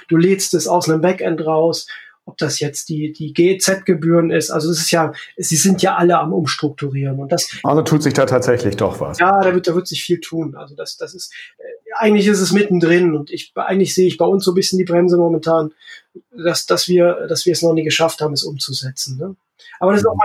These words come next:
Speaker 1: manchmal, man muss dann auch selber seinen, seinen Schubs haben. Man will sich ja selber auch nie, nie verzetteln. Es muss ja alles irgendwo beherrschbar sein, ne?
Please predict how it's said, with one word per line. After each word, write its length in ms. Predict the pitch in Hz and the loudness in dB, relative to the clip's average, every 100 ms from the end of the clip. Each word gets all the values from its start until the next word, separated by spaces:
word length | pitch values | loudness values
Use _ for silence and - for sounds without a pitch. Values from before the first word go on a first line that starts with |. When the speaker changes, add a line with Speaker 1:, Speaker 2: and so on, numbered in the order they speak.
| 208 | 0
Speaker 1:
manchmal, 160 | 202 190 - - | -2 -4 -8 -2
man 120 | 175 | 2
muss 140 | 196 | 2
dann 140 | 202 185 | 2 2
auch 80 | |
selber 320 | 170 185 196 185 | 2 4 4 2
seinen, 300 | 180 180 196 | 2 2 0
seinen 200 | 190 165 | -4 -2
Schubs 280 | 214 208 208 | -2 -2 0
haben. 260 | 185 185 - - | 0 -2 -8 -2
Man 160 | 175 180 | 0 2
will 120 | 196 | 2
sich 140 | 180 | 2
ja 120 | 175 160 | 2 2
selber 300 | 175 185 180 | 2 2 0
auch 100 | 160 | 0
nie, 260 | 170 156 - - - | 0 0 -4 -20 -6
nie 100 | 160 | -4
verzetteln. 600 | 170 170 214 214 220 202 | -2 -2 -2 0 0 2
Es 140 | 180 | 2
muss 160 | 196 190 | 0 0
ja 140 | 196 | 0
alles 260 | 202 185 - | 2 0 0
irgendwo 380 | 208 175 165 165 | 2 2 2 2
beherrschbar 540 | 160 147 151 143 135 | 0 -2 -4 -8 -10
sein, 320 | 127 117 117 | -10 -10 -10
ne? 200 | 123 208 | -8 -8